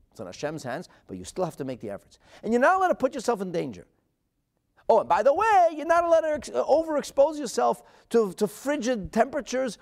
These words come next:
or blistering heat. That's a no-brainer. Of course not. Why would Rabbeinu Bachai have to spend time with that? Why would we have to talk about that for? I think what they're saying is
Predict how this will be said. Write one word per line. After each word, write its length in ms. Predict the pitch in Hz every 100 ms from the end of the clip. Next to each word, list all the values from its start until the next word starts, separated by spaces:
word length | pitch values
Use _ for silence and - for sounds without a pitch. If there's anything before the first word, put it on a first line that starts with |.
| _
or 100 | 214
blistering 560 | 180 269 277 294 247 220
heat. 320 | 277 - - 359
That's 160 | 285
a 80 | 381
no-brainer. 600 | 370 381 370 370 403 339
Of 100 | -
course 320 | - 403 392 -
not. 400 | 170 98 - _ _ _ _ _ _
Why 180 | 170 226
would 160 | 339
Rabbeinu 180 | 330 339
Bachai 200 | 330 262
have 140 | 302 302
to 80 |
spend 260 | 262 302 302
time 240 | - 302
with 100 | 330
that? 100 | 120 117
Why 60 |
would 40 | 185
we 60 |
have 80 | 247
to 100 | 254
talk 300 | - 320 330
about 240 | 240 113
that 120 | 104 95
for? 220 | 87 - _ _ _ _ _ _ _ _ _ _ _ _ _ _ _ _ _ _ _ _ _ _ _ _ _ _
I 60 | 85
think 160 | - 90
what 100 | 110
they're 80 |
saying 280 | - 110 98
is 180 | 95 -